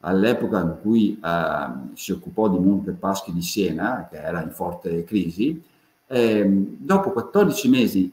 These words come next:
di lavoro dei massimi <laughs> esperti finanziari, e vi assicuro che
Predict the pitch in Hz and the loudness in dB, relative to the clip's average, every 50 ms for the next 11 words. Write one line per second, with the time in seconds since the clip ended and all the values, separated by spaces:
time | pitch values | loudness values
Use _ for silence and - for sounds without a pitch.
0 | _ _ 107 104 98 95 117 135 120 110 120 - 110 110 135 165 160 127 107 101 | _ _ -4 -2 0 4 6 6 6 6 4 2 2 4 6 6 8 6 6 6
1 | 95 101 117 131 - - - - - - 117 104 - - - 117 - - - _ | 6 4 4 4 2 0 -4 -6 -2 0 0 0 0 -4 -10 -12 -12 -14 -6 _
2 | - 135 117 - - - - - 98 - - - - _ _ _ - - - 123 | 0 0 0 0 -4 -8 -8 -6 -6 -6 -6 -8 -20 _ _ _ -6 -2 2 2
3 | 113 101 95 95 - 147 160 - - - - - 95 92 90 95 - - 92 87 | 4 4 4 4 4 6 6 6 6 4 2 0 -2 -2 -2 -2 -4 -6 -8 -6
4 | - 131 139 120 101 - - 90 90 - | 0 2 4 4 4 2 -2 -8 -10 -12